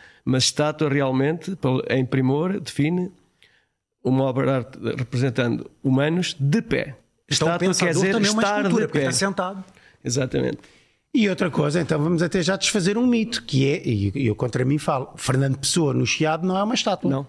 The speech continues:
Speaker 1: é um conjunto escultórico ou uma escultura.
Speaker 3: Porquê?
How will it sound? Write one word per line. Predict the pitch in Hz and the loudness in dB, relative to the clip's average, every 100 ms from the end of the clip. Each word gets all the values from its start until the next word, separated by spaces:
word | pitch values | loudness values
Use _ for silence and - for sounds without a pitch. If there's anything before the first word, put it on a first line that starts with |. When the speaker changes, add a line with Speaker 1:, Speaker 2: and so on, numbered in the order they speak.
| - | -6
Speaker 1:
é | 123 | -4
um | 123 | -2
conjunto | 135 123 139 | -2 0 0
escultórico | - 143 131 143 143 143 - | 0 -2 0 -2 -2 -4 -4
ou | 127 | -2
uma | 147 151 | 0 0
escultura. | - 160 - - - 107 104 | 0 -2 -2 -4 -4 -2 0
Speaker 3:
Porquê? | 175 147 | 0 0